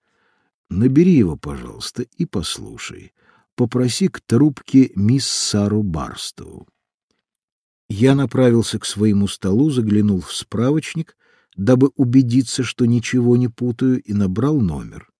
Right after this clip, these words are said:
Через мгновение послышался голос Смола. Я попросил позвать мисс Барстоу, которая откликнулась через какое-то время. Я кивнул Вульфу. Он снял трубку на своём аппарате.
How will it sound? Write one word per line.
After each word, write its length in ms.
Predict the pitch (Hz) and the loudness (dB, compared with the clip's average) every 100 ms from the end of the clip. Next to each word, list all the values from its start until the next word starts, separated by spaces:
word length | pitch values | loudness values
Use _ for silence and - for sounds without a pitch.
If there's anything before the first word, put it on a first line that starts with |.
| _ _ _ _ _ | _ _ _ _ _
Через 340 | - 135 131 117 | 0 4 6 6
мгновение 840 | 123 117 127 127 131 156 170 175 - | 4 4 4 6 8 6 4 0 -2
послышался 760 | 120 - 107 139 - 143 - 139 | -4 -2 2 2 2 -4 -2 -2
голос 420 | 104 123 147 135 | 2 4 4 0
Смола. 580 | - 98 95 90 90 95 | -4 0 2 2 0 0
Я 260 | 98 151 | 0 -2
попросил 600 | - 131 95 85 - 143 - | -2 -8 -8 -6 -4 -4 -4
позвать 600 | 95 78 85 120 - - | -8 -6 -4 -4 -6 -16
мисс 400 | - 87 110 - | -6 -4 -4 -6
Барстоу, 640 | 67 73 76 - - 131 | -10 -10 -10 -12 -8 -8
которая 460 | 151 - - 117 127 - _ _ | -6 -10 -4 -4 -4 -10 _ _
откликнулась 840 | - 101 - 95 143 - 160 165 156 | -6 -6 -4 0 0 0 -2 -2 -2
через 460 | - - 147 165 - | -8 -4 -2 -2 -4
какое-то 500 | 104 - 127 117 104 | -8 -6 -6 -4 -4
время. 400 | 87 98 95 95 | 0 0 0 0
Я 240 | 95 143 | 0 -2
кивнул 460 | - 101 82 113 95 | -2 -6 -2 -2 -2
Вульфу. 500 | 71 76 - 87 90 _ - _ _ | -6 -10 -12 -14 -16 _ -20 _ _
Он 180 | 120 107 | 0 0
снял 380 | - 85 76 - | 0 -6 -6 -8
трубку 520 | - 139 190 - 185 | -4 -4 -4 -4 0
на 140 | 180 | 0
своём 480 | 175 - 165 165 160 | 0 -2 0 0 0
аппарате. 720 | 160 - 156 156 160 - 160 | -2 -2 -2 0 -2 -4 -6